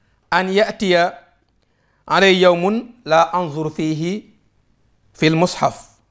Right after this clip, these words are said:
أو لا أنظر في المصحف." Mbokk yi, jël nañ ci Xasan muy wax ne Ousmane dafa waxoon ni, Man de Bu fekkee ñun jullit ñi, suñu xol dafa set, suñu xol dafa laab,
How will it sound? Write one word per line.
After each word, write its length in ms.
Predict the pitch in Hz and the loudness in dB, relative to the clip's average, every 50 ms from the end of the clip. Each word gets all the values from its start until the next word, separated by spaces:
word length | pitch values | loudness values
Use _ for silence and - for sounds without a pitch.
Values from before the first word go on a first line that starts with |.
| _ _ - | _ _ -2
أو 120 | 156 156 | 0 2
لا 240 | 156 165 170 - 175 | 2 2 2 0 -2
أنظر 440 | 170 160 139 151 156 175 208 214 214 - _ _ _ _ _ _ | -6 -6 -6 -6 -6 -6 -8 -8 -12 -16 _ _ _ _ _ _
في 100 | _ 156 | _ -10
المصحف." 640 | 147 143 143 147 - - - 131 - - - - _ _ _ _ _ _ _ _ _ _ _ _ _ _ _ _ _ _ _ _ _ _ _ _ _ _ _ _ _ _ _ _ _ _ _ _ _ _ _ _ _ _ _ | -10 -8 -10 -12 -12 -10 -12 -12 -12 -14 -20 -20 _ _ _ _ _ _ _ _ _ _ _ _ _ _ _ _ _ _ _ _ _ _ _ _ _ _ _ _ _ _ _ _ _ _ _ _ _ _ _ _ _ _ _
Mbokk 220 | 143 220 240 240 - | 0 0 0 0 -2
yi, 60 | 240 | -2
jël 160 | 208 240 240 | 0 0 0
nañ 120 | 240 226 233 | 0 -2 -4
ci 60 | 240 | -6
Xasan 280 | - 208 208 - 220 208 | -10 -12 -8 -6 -4 -4
muy 120 | 208 214 | -2 -2
wax 120 | 214 208 208 | -2 -2 -2
ne 80 | 202 | -4
Ousmane 300 | 214 226 220 - 226 202 196 | -8 -8 -8 -6 -4 -4 -4
dafa 140 | 196 - 233 | -2 0 0
waxoon 240 | 226 220 226 214 202 | 0 2 0 -2 -2
ni, 100 | 190 185 | 0 -2
Man 140 | 202 208 208 | -2 -2 2
de 280 | 196 220 262 277 - - - _ _ _ _ _ _ _ _ _ _ _ _ _ _ _ _ _ _ _ _ _ _ _ _ _ _ _ _ _ _ _ _ | 2 2 2 2 -4 -12 -18 _ _ _ _ _ _ _ _ _ _ _ _ _ _ _ _ _ _ _ _ _ _ _ _ _ _ _ _ _ _ _ _
Bu 100 | - 180 | -2 0
fekkee 340 | 185 320 339 339 - 262 240 | 2 4 2 2 4 2 2
ñun 220 | 233 226 233 226 190 | 4 4 4 2 2
jullit 140 | 196 202 196 | 0 0 -2
ñi, 80 | 180 165 | -2 -2
suñu 160 | - 220 226 | -4 -6 -4
xol 140 | - 202 196 | -4 -4 -6
dafa 180 | 196 175 190 | -4 -6 -6
set, 220 | 185 - - 180 - - - _ _ _ _ _ _ _ _ _ _ _ _ _ _ _ _ | -4 -2 -4 -4 -4 -6 -14 _ _ _ _ _ _ _ _ _ _ _ _ _ _ _ _
suñu 220 | - - 185 190 | -4 -2 -2 0
xol 180 | - 214 185 180 | 2 2 2 2
dafa 180 | 185 180 185 | 2 0 -2
laab, 260 | 175 175 170 165 135 | 0 2 2 0 0